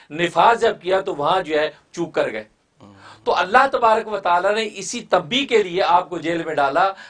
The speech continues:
Speaker 1: ताकि तूने तो सिद्दीकीन के आला पैगंबरों के मकाम पे फायज होना है। आज अगर तरबियत नहीं होगी तो कल को उम्मत की इस्लाह कैसे करोगे? ये है हिकमत।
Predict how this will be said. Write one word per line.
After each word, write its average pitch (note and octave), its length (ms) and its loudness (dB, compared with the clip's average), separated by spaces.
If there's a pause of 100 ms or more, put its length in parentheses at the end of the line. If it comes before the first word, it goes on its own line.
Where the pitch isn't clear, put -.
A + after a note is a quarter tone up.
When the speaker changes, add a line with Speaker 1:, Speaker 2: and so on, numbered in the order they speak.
(160)
Speaker 1:
ताकि F3+ 300 0
तूने F3+ 320 -6
तो G3 180 -2
सिद्दीकीन D3+ 720 -4
के F3+ 100 0
आला F3+ 320 4
पैगंबरों E3 480 -2
के F3 80 -4
मकाम D#3+ 380 -2
पे F3 120 -6
फायज D#3+ 280 -2
होना D3 200 -2
है। G3 180 -2 (220)
आज G#3 280 4
अगर G#3 200 2
तरबियत E3 420 -6
नहीं D#3+ 120 -12
होगी E3 320 -8 (260)
तो D#3 80 -6
कल F3 180 2
को F3+ 100 -2
उम्मत E3+ 260 -2
की F3 80 -10
इस्लाह E3+ 280 -2
कैसे G3 260 -4
करोगे? C3+ 440 -8 (1000)
ये G#3 180 6
है E3 140 0
हिकमत। C3+ 380 -8